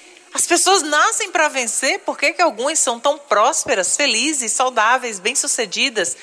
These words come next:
tão bem relacionadas, e outras são totalmente o oposto disso?" Sim, isso é totalmente possível, porque realmente todos nós nascemos para vencer.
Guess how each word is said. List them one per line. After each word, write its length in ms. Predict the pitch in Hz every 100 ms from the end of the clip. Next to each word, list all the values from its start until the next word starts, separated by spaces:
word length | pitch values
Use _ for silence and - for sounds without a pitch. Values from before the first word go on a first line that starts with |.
| -
tão 180 | - 381
bem 120 | 359
relacionadas, 1000 | 311 302 294 - 254 214 247 320 240 - - - - -
e 180 | 180
outras 460 | 208 269 320 - 175
são 260 | - 214 208 - -
totalmente 880 | 247 254 - 277 220 196 233 254 233
o 100 | 226
oposto 840 | 247 - 196 208 262 262 - 269
disso?" 600 | 202 180 190 - 156 139 _ _ _ _ _ _ _ _ _ _ _ _ - - - -
Sim, 480 | - - 214 208 208 _ _ -
isso 240 | 208 220 214
é 40 |
totalmente 600 | 208 254 285 262 240 233
possível, 680 | - 214 - - 175 156 143 - _ - - - -
porque 340 | 175 175 190
realmente 760 | 185 202 247 277 214 214 214 202
todos 640 | - - 269 285 254 247
nós 380 | 202 208 208 -
nascemos 1120 | 190 208 226 - - - 233 240 254 262 -
para 280 | - 214 208
vencer. 640 | 180 190 190 - 143 131